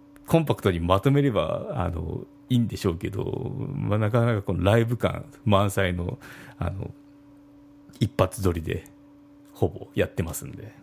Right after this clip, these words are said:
はい。あまりにもこの、詰まったりとか、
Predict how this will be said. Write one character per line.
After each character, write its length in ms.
は 340
い。 60
あ 120
ま 140
り 60
に 80
も 80
こ 140
の、 120
詰 180
ま 60
っ 140
た 80
り 80
と 140
か、 180